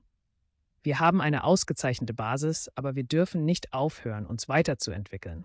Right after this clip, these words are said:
sagte Kompany. "Es gibt einige Positionen, die wir stärken und mit frischen Kräften besetzen müssen. Die Transferperiode verspricht daher, spannend zu werden."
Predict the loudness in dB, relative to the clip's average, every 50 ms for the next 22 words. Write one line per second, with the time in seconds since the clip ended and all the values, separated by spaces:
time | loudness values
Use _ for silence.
0 | _ -14 -12 -12 -12 -10 -12 -14 -14 -10 -10 -10 -10 -8 -8 -8 -6 -6 -8 -10
1 | _ _ _ _ _ _ _ _ _ _ -10 -10 -6 0 0 0 0 0 -2 0
2 | 2 4 4 4 2 0 -2 -2 -4 -4 -4 -4 -4 -2 -2 0 0 0 0 0
3 | 0 -2 -4 -4 -4 -2 2 2 4 4 4 6 8 8 8 8 6 4 2 2
4 | 2 0 -2 -4 -4 -2 -2 -4 -4 0 2 2 2 4 4 2 0 2 -2 -2
5 | -2 -2 -2 -2 0 0 0 0 -2 -2 -2 -4 -4 -4 -4 -4 -6 -6 -6 -8
6 | -12 _ _ _ _ _ _ _ _ -8 -6 -6 -2 -2 -2 0 4 6 6 6
7 | 8 6 4 4 6 6 4 4 2 0 -2 -4 -4 -2 -2 -4 -2 0 -2 0
8 | 0 0 0 0 -2 -4 -6 _ -8 -8 -6 -2 0 2 2 2 0 -2 -4 -8
9 | -8 -8 -8 -8 -8 -8 -10 -12